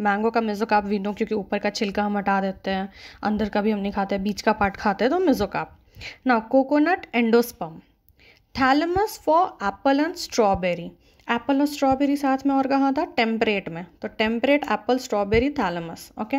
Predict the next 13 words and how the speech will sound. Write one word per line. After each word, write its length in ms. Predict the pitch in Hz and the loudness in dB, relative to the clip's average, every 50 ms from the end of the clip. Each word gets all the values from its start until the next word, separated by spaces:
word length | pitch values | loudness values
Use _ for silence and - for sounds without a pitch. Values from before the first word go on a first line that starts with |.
| 294 294 - - - - - - - - - 247 | -4 -6 -8 -16 -20 -20 -20 -20 -20 -6 -2 -2
now 80 | 226 233 - 240 | -2 0 2 2
placenta 600 | 220 226 226 - 277 269 277 277 277 311 311 302 | 2 2 2 0 0 2 2 2 4 4 2 2
बेल, 480 | 240 202 185 190 214 202 180 170 165 - - _ _ _ _ _ _ _ _ _ _ _ _ _ - | 2 2 2 4 4 4 2 0 -6 -10 -14 _ _ _ _ _ _ _ _ _ _ _ _ _ -2
placenta 500 | 214 208 208 - 233 226 226 220 262 262 254 - 294 | -2 -2 0 0 -2 -2 0 0 0 -2 0 0 2
for 160 | 311 403 466 - - - _ - | 2 2 2 0 -4 -12 _ -10
बेल. 400 | 196 185 214 220 190 175 170 - - _ _ _ _ - - _ - - | 0 2 4 4 4 2 -4 -8 -12 _ _ _ _ -20 -20 _ -4 0
क्लाइमेट 400 | 277 247 240 247 269 339 - - | 2 2 2 2 0 -2 0 0
के 80 | 415 | 0
हिसाब 240 | 403 370 - 349 330 | 0 4 4 2 2
से 180 | 339 - 359 339 | 2 0 0 0
बेल 240 | 302 330 349 359 | 2 2 0 0
कहाँ 300 | 359 - 370 392 415 381 | 0 2 2 2 2 2
था? 360 | - 240 254 285 381 415 - | 2 2 2 2 0 -2 -6